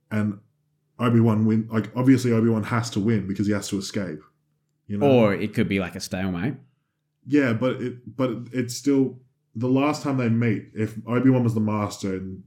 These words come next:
Speaker 1: Darth Vader was the, the apprentice, it implies that he lost, you know? Because the master is going to win.
Speaker 2: That's okay.
Speaker 1: Yeah. But it's just like, I don't want it to affect that scene.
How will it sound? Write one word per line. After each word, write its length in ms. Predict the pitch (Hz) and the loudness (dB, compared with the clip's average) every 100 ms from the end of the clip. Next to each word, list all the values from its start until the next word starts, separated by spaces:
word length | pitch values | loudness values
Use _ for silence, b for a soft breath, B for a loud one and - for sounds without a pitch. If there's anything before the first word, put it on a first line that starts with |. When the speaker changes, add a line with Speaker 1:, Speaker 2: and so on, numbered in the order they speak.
| _ | _
Speaker 1:
Darth 240 | 107 98 | -2 0
Vader 260 | 101 104 101 | 0 2 2
was 240 | 101 92 | 0 -2
the, 400 | 98 95 95 90 - - - _ - | -6 -6 -6 -8 -14 -20 -20 _ -12
the 380 | 104 95 92 92 | -6 -4 -4 -8
apprentice, 680 | - - 107 98 82 82 - _ _ _ _ | -8 -2 -2 -2 -6 -8 -14 _ _ _ _
it 140 | 110 | 0
implies 540 | 107 101 - 110 110 98 | 0 0 0 2 2 0
that 120 | - | -4
he 100 | 101 | -6
lost, 600 | 95 95 - - - - _ _ _ _ | -4 -6 -8 -16 -20 -20 _ _ _ _
you 160 | 101 98 | -6 -4
know? 220 | 95 110 117 - _ _ _ _ _ _ _ | -2 -4 -6 -16 _ _ _ _ _ _ _
Because 280 | 98 113 107 | 0 2 2
the 80 | |
master 420 | 104 101 95 - 101 | 2 2 0 -2 -2
is 100 | 95 | -2
going 240 | 92 90 | -6 -8
to 100 | 90 | -8
win. 300 | 90 64 104 - _ _ _ | -8 -8 -12 -16 _ _ _
Speaker 2:
That's 220 | 359 - | -4 -2
okay. 320 | 85 87 90 165 - _ _ _ _ _ _ _ | -4 -4 -4 -6 -8 _ _ _ _ _ _ _
Speaker 1:
Yeah. 360 | 135 98 98 120 - _ _ _ _ _ - | 2 2 -2 -8 -14 _ _ _ _ _ -4
But 180 | 131 120 | -2 -2
it's 160 | 117 | -4
just 180 | 131 - | -6 -4
like, 280 | 131 117 - _ _ _ _ _ | -4 -4 -10 _ _ _ _ _
I 80 | 113 | -2
don't 300 | 120 151 135 | 0 0 2
want 140 | 139 135 | 0 0
it 80 | 120 | 0
to 100 | 123 | -2
affect 500 | 117 123 117 - 107 | -2 -2 -4 -4 -4
that 400 | 110 92 - - | -4 -4 -10 -10
scene. 560 | - 104 95 95 98 | -4 -4 -4 -10 -18